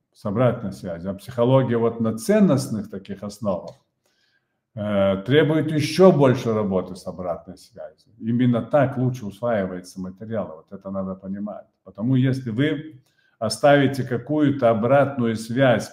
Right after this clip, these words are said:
под видео, которое смотрите, в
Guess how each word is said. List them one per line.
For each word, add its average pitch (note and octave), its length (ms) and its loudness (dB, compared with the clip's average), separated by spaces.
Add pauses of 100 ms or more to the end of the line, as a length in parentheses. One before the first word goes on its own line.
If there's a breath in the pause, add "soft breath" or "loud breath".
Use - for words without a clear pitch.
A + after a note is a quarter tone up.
под G#2+ 300 0
видео, C3+ 600 2
которое G#2 520 -4
смотрите, E3+ 760 -2 (1160)
в - 100 -20